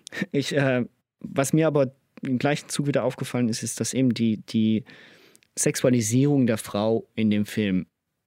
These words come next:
noch stärker ist. Also es wird wirklich immer krasser, muss ich sagen. Also die, die Shorts und, ähm,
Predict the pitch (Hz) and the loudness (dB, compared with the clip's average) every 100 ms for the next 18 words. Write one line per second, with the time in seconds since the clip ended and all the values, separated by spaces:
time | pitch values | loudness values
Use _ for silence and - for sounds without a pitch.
0 | _ _ _ _ _ - 113 107 - - | _ _ _ _ _ 0 2 2 -2 -2
1 | 92 95 - - - - - 104 107 101 | -2 -2 -8 -8 -12 -12 -6 -4 -2 -4
2 | - _ 120 - 123 123 - _ _ _ | -6 _ -6 -2 -2 -2 -6 _ _ _
3 | - _ _ 117 123 - 117 - _ _ | -20 _ _ -4 -2 -2 -6 -6 _ _
4 | _ _ - 127 117 113 - _ _ _ | _ _ 0 2 2 0 -6 _ _ _
5 | _ _ _ - - 107 - 95 - - | _ _ _ -12 -4 -4 -2 -6 -8 -2
6 | 117 - 107 98 95 - 110 117 110 113 | -2 -2 -4 -4 -4 -6 -4 -2 -2 0
7 | 110 - - 120 - 131 123 151 - - | -2 -4 -2 0 2 2 2 0 -2 0
8 | 117 - - - - - - - - _ | 0 -2 -8 -8 -12 -20 -20 -20 -20 _
9 | _ _ _ _ 104 104 101 101 101 101 | _ _ _ _ -2 0 0 0 0 0
10 | 104 | 0